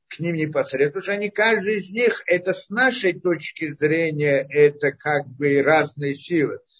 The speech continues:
Но с точки зрения Всевышнего, это действие Всевышнего. Не, ну,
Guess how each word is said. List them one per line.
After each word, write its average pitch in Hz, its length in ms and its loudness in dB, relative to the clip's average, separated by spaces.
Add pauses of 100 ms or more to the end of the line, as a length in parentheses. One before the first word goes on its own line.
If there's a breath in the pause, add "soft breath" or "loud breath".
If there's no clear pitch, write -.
Но 143 100 -2
с 151 60 -6
точки 226 300 4
зрения 240 260 0
Всевышнего, 247 480 0
это 233 160 0
действие 233 360 0
Всевышнего. 220 560 -4
Не, 175 540 0 (160)
ну, 143 600 -2